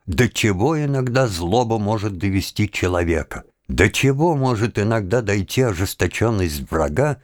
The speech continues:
мстящего за честь и амбицию.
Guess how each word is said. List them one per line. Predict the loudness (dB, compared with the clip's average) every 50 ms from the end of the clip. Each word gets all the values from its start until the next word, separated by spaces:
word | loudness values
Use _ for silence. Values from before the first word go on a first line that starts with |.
| _ _ _ 0
мстящего | 2 2 2 0 -2 -2 0 0 0 0 -2 -4 -4 -2 0 0 0
за | 2 0 0 -2
честь | 0 0 -2 -2 -2 -2 -2 0
и |
амбицию. | 0 2 2 0 0 -2 -2 -4 -6 -6 -4 -4 -6 -8